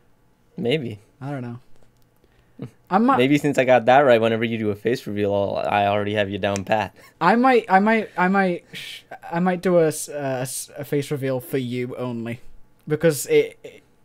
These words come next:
Speaker 2: it's gonna be useful for you to know what I look like.
Speaker 1: Yeah, probably.
Speaker 2: So I will find a suitable picture that isn't ugly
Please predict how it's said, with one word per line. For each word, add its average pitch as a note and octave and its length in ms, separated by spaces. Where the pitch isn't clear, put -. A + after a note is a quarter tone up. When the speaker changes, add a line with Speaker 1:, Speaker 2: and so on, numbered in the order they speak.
Speaker 2:
it's E3 160
gonna E3+ 180
be E3+ 80
useful D3+ 440
for D#3 100
you C#3 160
to C#3+ 140
know C3 240
what B2+ 160
I B2 100
look A#2 240
like. G#2+ 320
Speaker 1:
Yeah, A2+ 260
probably. G2+ 840
Speaker 2:
So C#3 840
I D#3+ 100
will F#3 160
find F3 380
a D3+ 220
suitable E3 500
picture D#3+ 400
that C#3 380
isn't D#3 360
ugly C#3+ 460